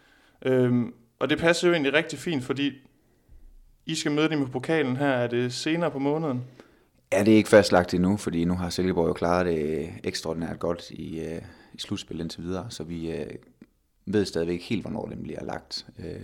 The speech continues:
Speaker 2: men, øh, men vi skal møde dem, og det bliver inden den syttende maj.
Speaker 1: Og så kan vi jo lige slå, øh,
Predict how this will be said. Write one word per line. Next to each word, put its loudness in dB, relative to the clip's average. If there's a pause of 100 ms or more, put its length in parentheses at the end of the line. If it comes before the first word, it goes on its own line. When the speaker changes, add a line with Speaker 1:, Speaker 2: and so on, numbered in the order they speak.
Speaker 2:
men, -6
øh, -6
men -4
vi -2
skal 2
møde 4
dem, -2
og -4
det -8
bliver -2
inden -2
den -4
syttende -6
maj. -8 (560)
Speaker 1:
Og -14
så -4
kan -6
vi 0
jo 2
lige -4
slå, -2
øh, -6